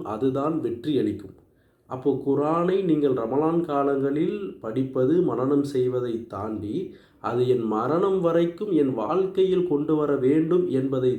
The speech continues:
தூண்டக்கூடியதுதான் இறைவன் என்னை பார்க்கிறான் என்ற இறை அச்சம். அப்ப குர்ஆனுக்காகத்தான் ரமலான் மாதம் தேர்ந்தெடுக்கப்பட்டது.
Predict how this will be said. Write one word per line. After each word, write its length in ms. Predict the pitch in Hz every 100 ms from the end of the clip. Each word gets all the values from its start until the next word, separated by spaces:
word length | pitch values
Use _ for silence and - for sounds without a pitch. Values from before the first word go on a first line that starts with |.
| -
தூண்டக்கூடியதுதான் 1300 | - 196 214 208 175 - 139 131 113 101 95 101 98 95 _ _ _ -
இறைவன் 600 | 104 120 135 151 151 160 175
என்னை 300 | 120 113 110
பார்க்கிறான் 760 | 98 107 120 127 - 131 131 143
என்ற 300 | 110 107 123 139
இறை 220 | 113 127 139
அச்சம். 460 | - 98 - 113 87 - _ _ _ _ -
அப்ப 160 | 110 123 117 110 - _
குர்ஆனுக்காகத்தான் 1120 | - 127 139 156 160 - 147 143 143 143 156 156
ரமலான் 440 | 113 120 139 139
மாதம் 360 | 127 120 117 -
தேர்ந்தெடுக்கப்பட்டது. 1000 | 110 123 107 104 95 92 90 104 101